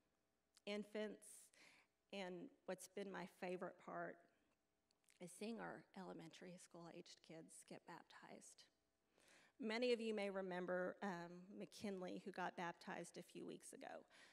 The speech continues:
McKinley was just beaming. I have never seen a smile so bright. And it wasn't because she had this pretty dress on.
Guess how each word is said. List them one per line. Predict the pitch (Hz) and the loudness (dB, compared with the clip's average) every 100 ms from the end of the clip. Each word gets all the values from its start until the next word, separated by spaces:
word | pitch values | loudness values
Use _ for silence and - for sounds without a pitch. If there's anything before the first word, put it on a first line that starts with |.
| - | -8
McKinley | 233 208 202 - - 254 269 277 285 294 294 - - _ - | -2 -2 -2 -8 -2 0 2 4 4 2 -2 -6 -20 _ -8
was | 208 190 - - | -4 -4 -6 -10
just | - 220 214 202 - - - _ _ _ _ _ | -4 -2 -2 -4 -10 -18 -20 _ _ _ _ _
beaming. | - 185 175 160 139 - - _ _ _ _ _ _ - - - _ | 0 2 0 -4 -8 -18 -20 _ _ _ _ _ _ -20 -20 -20 _
I | 240 254 | -2 2
have | 277 240 202 | 2 2 -2
never | 190 196 202 214 214 | 0 0 0 0 -6
seen | - - - 185 180 175 | -8 -12 -8 -6 -6 -10
a | 180 | -12
smile | - - - 190 - 175 180 180 - | -12 -10 -8 -8 -6 -8 -8 -14 -16
so | - - 208 170 175 190 - - | -14 -10 -6 -4 -4 -6 -12 -12
bright. | 127 143 - _ - - _ _ _ _ _ _ - - _ | -12 -12 -18 _ -20 -20 _ _ _ _ _ _ -20 -20 _
And | 247 | 2
it | 226 | 6
wasn't | 254 285 302 | 6 6 2
because | 285 277 | 2 2
she | - 240 | 4 2
had | 214 | 2
this | 208 | -4
pretty | - 254 240 | -2 0 2
dress | 233 196 - | 2 -2 -2
on. | 202 190 | -6 -6